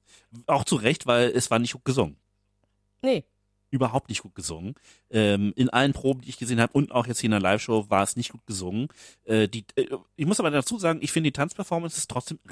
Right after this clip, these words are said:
Speaker 1: richtig gut, aber die rettet den Song nicht.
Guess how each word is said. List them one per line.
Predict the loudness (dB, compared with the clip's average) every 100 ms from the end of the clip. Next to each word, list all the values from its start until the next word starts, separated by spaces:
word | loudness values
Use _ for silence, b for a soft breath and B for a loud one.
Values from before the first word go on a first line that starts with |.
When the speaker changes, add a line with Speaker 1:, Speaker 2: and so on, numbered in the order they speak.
| -8
Speaker 1:
richtig | -8 -8 -8 -4
gut, | -4 -6 -10 _ _ _ _ _ _ _ -2
aber | 2 2
die | -2 -6 -6 -2
rettet | 0 0 -4
den | -2
Song | 0 0 -2
nicht. | -12